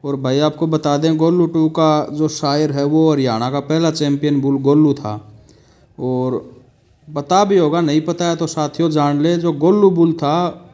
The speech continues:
उस जितनी पीठ इंडिया में किसी बुल की नहीं थी और वैसी ही पीठ गोलू टू की है। तो आज के दिन गोलू टू के बराबर पीठ नहीं है किसी बुल की।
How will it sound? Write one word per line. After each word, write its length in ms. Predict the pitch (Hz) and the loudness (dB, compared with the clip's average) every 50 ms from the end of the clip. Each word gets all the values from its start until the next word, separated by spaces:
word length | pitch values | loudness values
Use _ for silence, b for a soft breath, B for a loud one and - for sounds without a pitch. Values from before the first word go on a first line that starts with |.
| _ _ - | _ _ -8
उस 220 | 151 156 - - - - | -8 -8 -8 -12 -10 -8
जितनी 320 | 175 170 175 175 180 175 160 | -6 -6 -4 0 0 0 0
पीठ 320 | 175 185 185 190 185 - - - - - _ _ _ | 0 0 0 0 0 -4 -8 -16 -20 -20 _ _ _
इंडिया 320 | 147 147 156 156 160 165 165 | -8 -4 -2 0 0 0 -2
में 120 | 165 156 | -4 -6
किसी 240 | 160 156 - - 185 | -6 -8 -6 -6 -4
बुल 200 | 170 160 151 139 | -2 -2 -2 -2
की 100 | 151 156 | -2 -2
नहीं 180 | 135 117 113 110 | -2 -2 -2 -2
थी 240 | - 143 147 156 147 B B B B B B B - | -2 -4 -4 -4 -6 B B B B B B B -6
और 120 | 127 139 147 | -2 0 2
वैसी 320 | 156 175 175 175 175 202 | 2 2 2 2 2 0
ही 60 | 196 175 | 0 2
पीठ 220 | - 190 185 165 | 2 0 0 2
गोलू 280 | 147 156 160 165 160 151 | 2 4 4 4 4 2
टू 180 | 160 135 131 131 | 0 -2 -4 -2
की 120 | 131 147 | -2 -4
है। 160 | 135 139 135 139 | -4 -4 -4 -4
तो 80 | 110 123 | -4 -2
आज 260 | 139 151 160 156 156 | 0 0 0 -2 -2
के 140 | - 180 170 | -2 -2 0
दिन 180 | 170 165 165 151 | 2 2 2 2
गोलू 260 | 160 170 175 175 160 | 2 2 2 2 0
टू 180 | 160 - 175 175 | 2 2 0 2
के 80 | 170 175 | 2 2
बराबर 300 | 160 156 151 147 147 147 127 | 0 0 0 0 0 -2 0
पीठ 320 | - 165 180 175 175 - | 2 2 2 2 2 -2
नहीं 120 | 113 107 | -6 -6
है 80 | 131 139 | -6 -6
किसी 240 | 135 143 135 - 143 | -6 -8 -10 -8 -8
बुल 180 | 139 131 131 123 | -6 -6 -6 -6
की। 240 | 131 160 190 196 | -6 -4 -4 -4